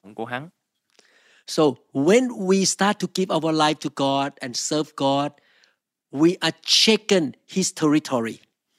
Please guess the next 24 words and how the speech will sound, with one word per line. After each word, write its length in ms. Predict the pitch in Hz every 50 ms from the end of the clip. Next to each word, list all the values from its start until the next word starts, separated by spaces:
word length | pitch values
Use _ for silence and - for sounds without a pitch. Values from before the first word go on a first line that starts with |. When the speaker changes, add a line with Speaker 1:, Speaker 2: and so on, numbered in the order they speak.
| _ _ _ _ _ _ -
Speaker 1:
Mà 100 | 156 151
khi 140 | - 226
chúng 180 | 214 - 240 247
ta 160 | 233 190 175
dâng 320 | 175 147 143 175 180 180 165
đời 120 | 139 131
sống 160 | - 165 180
của 60 | 190
chúng 180 | 180 - 185 196
ta 140 | 190 160 156
cho 140 | - 151 147 -
Chúa, 260 | - 175 190 226 247
có 320 | 247 _ 226 202 247 285
nghĩa 380 | 277 220 156 123 117 - 147 196
rằng 160 | 180 156 139
là 220 | 135 127 120 113 - - - - _
địa 300 | - 143 139 139 143 160
phận 500 | 165 - - 143 123 117 117 131 143 143
của 220 | 143 - 120 117 139
hắn 380 | 151 151 170 160 170 202 190
đang 260 | 170 151 151 151 143 139
bị 200 | 120 107 107 110
rúng 200 | 131 135 165 185
động. 200 | 127 104 92